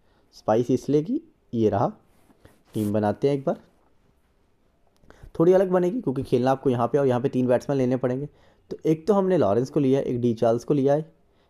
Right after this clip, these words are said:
यूजिन को लिया है, हमें पता ही है ना, जमीमा को लिया है, रे जॉन को लिया है, और आर विलियम्स को लिया है, यहाँ पे साइरस को लिया, लुइस को लिया है और, और किसको लिया था हमने, देखे तो ज़रा,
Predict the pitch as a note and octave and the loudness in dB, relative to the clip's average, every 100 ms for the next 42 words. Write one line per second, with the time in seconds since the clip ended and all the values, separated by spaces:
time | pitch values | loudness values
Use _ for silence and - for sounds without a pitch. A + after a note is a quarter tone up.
0 | _ _ B2+ A#2+ D3 E3 D#3+ D3 D3 F3+ | _ _ 0 2 2 2 2 2 2 -2
1 | _ _ - - _ - D#3+ D3+ F#3+ D#3 | _ _ -20 -20 _ -2 0 2 2 2
2 | G#2 A2+ _ - _ - B2+ B2 C3 D3+ | 0 -6 _ -20 _ -2 2 2 2 2
3 | E3 D3 D#3 F3 - _ - A#2 A#2 A#2+ | 2 4 2 0 -8 _ -10 0 2 2
4 | C3 C#3+ E3 D3+ D#3+ F#3+ _ _ _ _ | 2 2 0 2 0 -2 _ _ _ _
5 | _ _ _ _ _ _ _ _ C#3 D#3 | _ _ _ _ _ _ _ _ 0 0
6 | - C#3 A#2+ A2 C3 - C#3 C3 D3+ - | 2 0 2 0 0 0 0 0 -2 -6
7 | _ _ _ _ - C3 B2 B2 A#2+ G#2 | _ _ _ _ -4 -2 0 0 -2 -2
8 | B2+ E3 D3+ C#3+ A#2 A#2+ D#3+ C#3+ D3+ E3 | -2 0 2 2 2 0 0 0 0 -4
9 | _ _ _ _ _ _ _ _ _ _ | _ _ _ _ _ _ _ _ _ _
10 | _ B2 A2+ A#2+ B2 C3 - - D#3 G#3+ | _ -6 -2 0 0 -2 -6 -8 -6 -6
11 | - - G2+ G2 A#2+ B2+ D#3+ C3+ A#2+ D#3 | -6 -2 -2 -2 -4 -6 -8 -4 -2 -2
12 | D#3+ B2+ | -2 -4